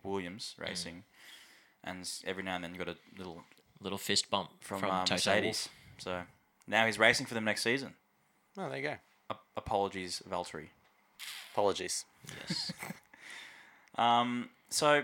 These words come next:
Speaker 1: potentially it could work in the F one, but I don't think so.
Speaker 3: Difficulty.
Speaker 1: Very difficult.
Speaker 2: Mm. And they're also in those teams for twenty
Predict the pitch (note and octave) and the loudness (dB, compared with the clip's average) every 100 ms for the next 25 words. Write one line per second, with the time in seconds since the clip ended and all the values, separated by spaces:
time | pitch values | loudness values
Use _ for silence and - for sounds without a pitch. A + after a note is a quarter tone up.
0 | - G3 - A#3+ - A3 F3+ - D3 D3+ | 2 -2 2 2 2 2 0 0 -2 -2
1 | D3+ C#3 C3+ C#3 F#3+ A#3+ - _ _ _ | -2 -2 0 0 -2 -4 -14 _ _ _
2 | _ _ - - _ - _ _ A#2+ A#2 | _ _ -20 -20 _ -20 _ _ 0 0
3 | - - A#2 A#2+ A#2 G#2+ F#2 F2+ E2+ - | 0 -8 -6 0 0 0 -2 -2 -4 -4
4 | A2 A2 G2+ - - E2+ F#2 D2+ - - | -2 -2 -4 -10 -12 -12 -12 -18 -20 -20
5 | - - - G2+ A2 G#2+ G#2 F#2+ F#2 F#2 | -20 -16 -8 -2 0 2 2 0 -2 -6
6 | F2 - - F2 F2 - - - - - | -4 -2 -2 -4 -6 -6 -8 -10 -12 -14
7 | _ - _ _ - - _ _ _ _ | _ -20 _ _ -20 -20 _ _ _ _
8 | _ _ - F#2 | _ _ -12 -12